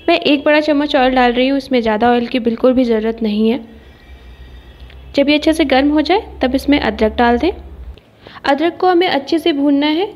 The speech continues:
जब ये golden brown हो जाए तब हम इसमें बाकी चीज़ें ऐड करेंगे। पहले हम इसे अच्छे से भून लेंगे,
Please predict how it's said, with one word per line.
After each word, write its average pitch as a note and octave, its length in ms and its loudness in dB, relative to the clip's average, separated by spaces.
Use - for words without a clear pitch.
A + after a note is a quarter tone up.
जब B3+ 180 2
ये C#4+ 120 2
golden B3 340 4
brown C#4 240 0
हो C#4 120 2
जाए D#4+ 220 0
तब C#4 140 0
हम D#4 140 4
इसमें D4 280 -2
बाकी A3+ 260 0
चीज़ें C4+ 280 0
ऐड G#3+ 220 -2
करेंगे। A3+ 380 0
पहले C#4 200 4
हम D#4 120 2
इसे D#4 180 0
अच्छे C#4+ 220 -2
से C#4+ 140 -2
भून A#3 260 0
लेंगे, A#3 320 0